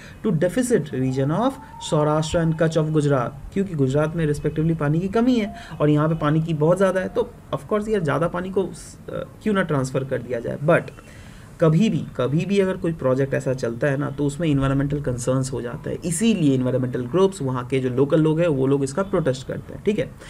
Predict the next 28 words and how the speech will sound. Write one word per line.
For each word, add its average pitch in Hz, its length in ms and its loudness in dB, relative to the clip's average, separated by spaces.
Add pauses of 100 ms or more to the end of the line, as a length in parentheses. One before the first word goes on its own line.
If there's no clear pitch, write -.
(280)
Anyways, 110 460 0
it 247 160 2
proposes, 180 340 -2 (160)
proposes 160 580 0
to 160 160 2
link 185 240 0
three 143 300 2
rivers, 196 320 -2 (320)
जैसे 131 200 0
कि 135 60 -4
मैंने 131 160 -2
बोला 135 200 -2
पार, 156 480 -4
तापी, 123 320 -4
नर्मदा। 180 440 -2 (420)
देखो 135 280 0 (100)
ये 120 160 -2
क्या 117 160 -8
है, 123 200 -8
ये 117 120 0
है 117 160 -4
पार 117 220 -4
रिवर, 123 300 -6 (100)
देख - 180 -6
रहे - 100 -6
हो, - 40 -6 (380)
है 131 80 -2
ना, 240 140 2